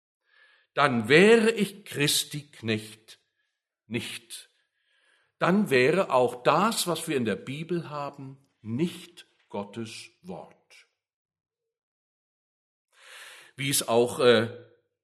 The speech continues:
für alle Kinder Gottes in erster Korinther sechs, Vers neunzehn steht. Wir haben das ja alle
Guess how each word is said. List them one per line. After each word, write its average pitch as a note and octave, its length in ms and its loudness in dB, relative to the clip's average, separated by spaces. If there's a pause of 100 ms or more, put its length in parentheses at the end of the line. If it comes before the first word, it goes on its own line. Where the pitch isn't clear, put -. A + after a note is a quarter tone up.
(500)
für - 320 0
alle G#3 180 4
Kinder A2+ 320 -2
Gottes - 800 -6 (840)
in D3+ 160 -8
erster D#3+ 300 2
Korinther D3+ 720 2
sechs, C3 320 0
Vers - 240 -4
neunzehn D#3 580 -4
steht. G2+ 480 -4
Wir G2 120 -4
haben A#2 120 -8
das B2 160 -6
ja B2 120 -4
alle A#2 360 2